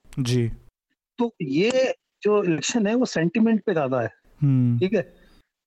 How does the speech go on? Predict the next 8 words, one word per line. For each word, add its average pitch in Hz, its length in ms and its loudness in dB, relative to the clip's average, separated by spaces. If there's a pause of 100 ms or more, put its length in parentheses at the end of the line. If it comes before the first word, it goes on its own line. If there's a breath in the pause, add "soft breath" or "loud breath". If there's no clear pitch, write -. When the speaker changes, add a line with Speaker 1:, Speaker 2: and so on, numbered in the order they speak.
(160)
Speaker 2:
और 175 200 0
दूसरा 226 560 2
कि 240 320 2
जैसे 214 300 2 (140)
स्लम्स 185 420 -2
के - 140 -2
इलाके 156 460 0
हैं 139 380 0